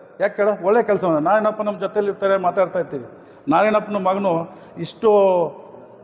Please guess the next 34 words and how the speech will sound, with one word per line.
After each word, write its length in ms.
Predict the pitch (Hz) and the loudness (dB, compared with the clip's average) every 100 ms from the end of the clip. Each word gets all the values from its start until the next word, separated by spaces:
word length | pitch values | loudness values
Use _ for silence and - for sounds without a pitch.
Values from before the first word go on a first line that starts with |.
| - | -2
ಒಳ್ಳೆ 280 | 170 208 226 | 2 6 6
ಒಂದು 260 | 202 196 | 4 -2
ನಮ್ಮ 340 | 185 180 180 175 | -6 -6 -2 -2
ತಾಲೂಕು 420 | - 185 214 190 | 0 0 0 -2
ಒಂದು 140 | 180 | -6
ಹೆಸರು 180 | 175 202 | -4 -4
ತಂದು 200 | 214 196 | -4 -6
ಕೊಟ್ಟಿದ್ದಾರೆ 320 | 185 180 180 | -4 -2 -2
ಅಂತ 100 | 170 | -2
ಇವತ್ತು 340 | 196 190 185 185 156 143 - - | 0 0 0 0 0 -2 -10 -6
ಗೊತ್ತಾಯಿತು. 400 | 165 165 143 - - - - - - - - | -2 0 0 -6 -18 -20 -20 -20 -20 -20 -2
ಯಾವಾಗಂದ್ರೆ 320 | 180 208 220 | 0 2 0
ನಾವು 120 | 208 196 | -2 0
ಮಾತಾಡ್ತಾ 420 | 196 214 185 196 | 0 2 0 0
ಇರ್ತೀವಿ, 300 | - 180 202 - - | -2 0 -2 -2 -6
ಜೊತೆಲಿ 300 | 180 208 185 | -2 0 0
ಇರ್ತೀವಿ. 300 | 170 - 120 - - - - - | 0 -4 -10 -10 -20 -20 -14 0
ಒಳ್ಳೆ 260 | 180 214 220 202 170 160 | 4 6 6 6 2 -2
ಹೆಸರು, 300 | 180 175 202 | -8 -4 0
ಒಳ್ಳೆ 220 | 196 196 214 | 2 4 4
ಮಗನು, 360 | 190 190 196 196 - - - 165 | 2 0 -2 -4 -6 -20 -10 0
ಒಳ್ಳೆ 240 | 202 226 | 4 4
ನಿಮ್ಗೆ 260 | 208 190 185 | 2 -2 0
ಒಂದು, 300 | 180 180 170 160 - - - | -2 0 0 0 -4 -18 -10
ನಿಮಗೆಲ್ಲ 340 | 165 214 220 214 | -2 2 2 2
ನಮ್ಮ 180 | 190 180 | 0 -2
ತಾಲೂಕೆಲ್ಲ 500 | 202 254 247 226 214 180 165 - - - | 0 2 2 2 2 2 -2 -8 -18 -4
ಒಳ್ಳೆ 180 | 185 214 | 2 2
ಹೆಸರು 180 | 190 - | 2 -2
ತಂದು 180 | 196 | -6
ಕೊಟ್ಟಿದ್ದಾರೆ. 360 | 180 175 175 170 170 - - - | -6 -2 0 0 0 -8 -16 -2
ಅವ್ರಿಗೂ 360 | 165 190 185 185 | 0 2 2 0
ನೀವು 240 | 180 175 | -2 -6
ನಮ್ಮೆಲ್ಲರ 540 | 170 175 185 208 214 | -4 -2 0 2 4